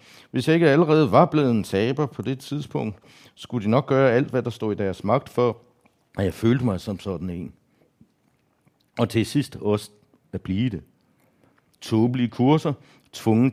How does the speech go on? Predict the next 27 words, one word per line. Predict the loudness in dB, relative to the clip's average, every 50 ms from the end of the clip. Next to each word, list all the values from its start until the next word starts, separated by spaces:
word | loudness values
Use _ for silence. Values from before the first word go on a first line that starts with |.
| 4
jobsøgning | 4 4 4 4 -4 -16 -6 -4 -4 -2 0 0 0 0 0 0
og | 0 0
endnu | 0 -2 -2 -2 -2 -4
flere | -2 0 0 2 2 2
hjernedøde | 2 2 2 2 2 2 0 -2 -4 -4 -2 -2 -2 -4 -6 _
kurser, | -6 -4 -2 0 0 -2 -4 -6 -10 _ _ _ _ _ _ _ _ _ _ _ _ _ _ -20 -20 -14 -4
og | -4 2 4
derpå | 4 4 6 6 6 6
aktivering | 6 4 2 -2 -2 0 0 0 0 0 -2 -2 -2 -4
og | -6
praktik, | -6 -6 -6 -6 -6 -4 0 0 0 0 -2 -16 -20 -20 -20 -16 _
og | -2 2 2
hvad | 4 4 4
man | 4 4
nu | 2 2
fandt | 0 0 -2 -2 -2
på | -2 -2 -2 0 -2
at | -4 -2
kalde | 0 0 2 2 2
helt | 0 0 0 0
almindeligt | 0 2 0 0 0 0 -2 -2 -2 0
arbejde, | 2 2 2 2 2 0 0 -2 -2 -6
som | -10 -10 -6
bare | -4 -2 0 -2
ikke | -2 -2
blev | -4 -4 -2
aflønnet. | 0 0 0 -2 -2 -2 -4 -4 -6 -8 -10